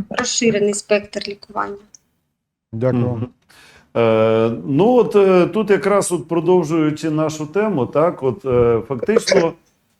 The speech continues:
Speaker 3: е, ми лікуємо, от ми бачимо яскравий приклад лікування, так, як це говорили наші старі клінічні рекомендації. А фактично це зводиться до лікування загострення.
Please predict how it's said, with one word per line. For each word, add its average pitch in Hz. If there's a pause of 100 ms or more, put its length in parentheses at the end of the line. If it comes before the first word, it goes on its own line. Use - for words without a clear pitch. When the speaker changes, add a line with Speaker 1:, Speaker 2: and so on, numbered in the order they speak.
(240)
Speaker 3:
е, 139 (100)
ми 208 (100)
лікуємо, 180 (100)
от 156 (140)
ми 175
бачимо 180
яскравий 170
приклад 165
лікування, 175
так, 247
як 185
це 220
говорили 185
наші 170
старі 165
клінічні 156
рекомендації. 127 (460)
А 131
фактично 185
це 185
зводиться 175
до 151
лікування 196
загострення. 135